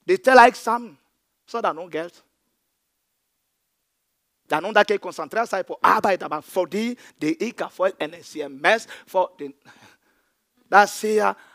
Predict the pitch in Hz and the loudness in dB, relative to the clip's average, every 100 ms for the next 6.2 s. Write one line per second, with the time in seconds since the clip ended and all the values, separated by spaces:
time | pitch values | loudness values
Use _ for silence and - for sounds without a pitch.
0 | - 165 180 202 - - 180 180 _ _ | -6 -2 -2 -4 -10 -6 -4 -6 _ _
1 | 143 190 196 165 160 185 135 - _ _ | -4 0 2 0 -2 -10 -12 -20 _ _
2 | _ _ _ _ _ 311 _ _ _ _ | _ _ _ _ _ _ _ _ _ _
3 | _ _ _ _ _ _ _ _ _ _ | _ _ _ _ _ _ _ _ _ _
4 | _ _ _ _ _ _ _ _ _ - | _ _ _ _ _ _ _ _ _ -8
5 | 165 156 233 220 202 233 269 277 247 226 | -6 -6 -2 0 4 6 4 2 -2 -2
6 | 240 | -2